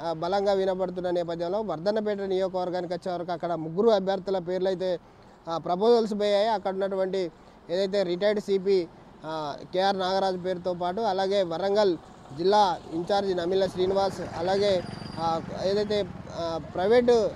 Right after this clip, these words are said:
ఆ, స్కూల్ యాజమాన్యానికి సంబంధించినటువంటి పరంజ్యోతి పేరు కూడా పరిశీలన ఉంది. ఆ నియోజకవర్గంలో మూడు పేర్లు దాదాపు, ఆ, పరిశీలనకు పంపారు. ముఖ్యంగా హనుమకొండ వెస్ట్‌కి వచ్చేవరకు అక్కడ ఏదైతే జంగా రాఘవరెడ్డి, నాయన రాజేందర్ రెడ్డి మధ్య పోటీ నెలకొంది. అక్కడ ఎవరి పేరు వస్తుందనే కొంత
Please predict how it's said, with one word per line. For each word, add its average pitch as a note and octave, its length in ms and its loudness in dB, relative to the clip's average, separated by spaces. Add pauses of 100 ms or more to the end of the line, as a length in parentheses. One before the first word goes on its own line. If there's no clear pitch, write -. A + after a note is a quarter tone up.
(100)
ఆ, E3 120 -4
స్కూల్ G3 460 0
యాజమాన్యానికి F#3+ 720 0
సంబంధించినటువంటి F3+ 880 -2 (120)
పరంజ్యోతి A3 460 2
పేరు G3 240 0
కూడా F#3 180 0
పరిశీలన F3 440 -4
ఉంది. D3+ 200 -4
ఆ D#3+ 100 -4
నియోజకవర్గంలో G3 680 0
మూడు F#3 240 -2
పేర్లు F#3+ 300 -2
దాదాపు, F#3 560 0 (380)
ఆ, F3+ 80 0
పరిశీలనకు G3 760 0
పంపారు. F#3 420 0
ముఖ్యంగా G#3 560 2
హనుమకొండ G#3+ 720 0
వెస్ట్‌కి G3 440 -2
వచ్చేవరకు G3 460 0
అక్కడ F#3 460 -2 (540)
ఏదైతే G3 460 -2 (240)
జంగా F#3+ 260 2
రాఘవరెడ్డి, G3 560 2
నాయన F3+ 280 -2
రాజేందర్ F3+ 360 -2
రెడ్డి F3 160 -4
మధ్య F3 200 -4
పోటీ E3+ 280 -6
నెలకొంది. F3 440 -4
అక్కడ F#3+ 260 -4
ఎవరి F3 280 0
పేరు F#3+ 260 0
వస్తుందనే F3+ 500 -2
కొంత E3+ 400 -4